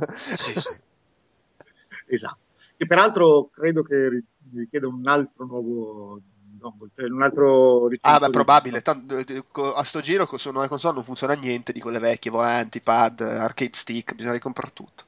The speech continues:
Speaker 3: Oddio, sì.
Speaker 1: Eh, Fotone infatti è in
Speaker 3: U-,
Speaker 1: lacrime.
Speaker 3: usciranno sicuramente, almeno, al-, sicu-, almeno per gli arcade stick penso che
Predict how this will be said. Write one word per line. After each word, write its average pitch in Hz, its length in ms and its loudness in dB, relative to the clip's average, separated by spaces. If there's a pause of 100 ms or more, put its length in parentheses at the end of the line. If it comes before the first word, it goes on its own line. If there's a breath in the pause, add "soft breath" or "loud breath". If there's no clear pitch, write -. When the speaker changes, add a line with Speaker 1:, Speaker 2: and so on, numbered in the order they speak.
(160)
Speaker 3:
Oddio, 139 460 2
sì. - 140 -2
Speaker 1:
Eh, - 100 -2
Fotone 135 480 -4
infatti 123 360 -2
è 123 40 2
in 123 80 2
Speaker 3:
U-, - 40 2
Speaker 1:
lacrime. - 160 4
Speaker 3:
usciranno 147 640 6
sicuramente, 131 600 -6
almeno, 123 240 -8
al-, 131 160 0
sicu-, - 240 -10
almeno 170 320 4
per 180 120 -2
gli 175 80 2
arcade 156 260 0
stick - 300 -8
penso 123 280 -8
che 117 300 -8